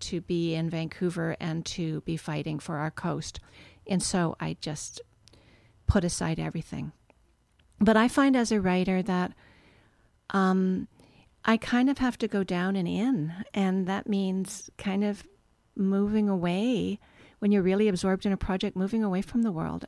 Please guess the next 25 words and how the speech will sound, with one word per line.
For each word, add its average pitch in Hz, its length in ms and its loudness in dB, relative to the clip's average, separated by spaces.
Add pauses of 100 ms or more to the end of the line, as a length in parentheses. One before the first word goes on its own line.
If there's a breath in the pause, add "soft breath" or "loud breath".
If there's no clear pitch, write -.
And 180 300 0 (440 loud breath)
so 196 560 2
I, 180 320 0 (480)
I, 180 320 -2 (600)
I 185 100 0
just 185 520 -4 (320)
try 185 300 -2
to 196 80 -4
get 180 220 -4
really 170 220 -2
absorbed 175 440 -4
into 190 200 -2
the 180 100 -4
project 165 640 -6
and 170 340 -2 (920 loud breath)
don't 170 240 2
pay 196 200 2
as 170 140 -4
much 170 240 -4
attention. 180 420 -4
And 185 140 0
I 180 60 0
don't 190 280 -2
try 185 280 -2
to 175 400 -2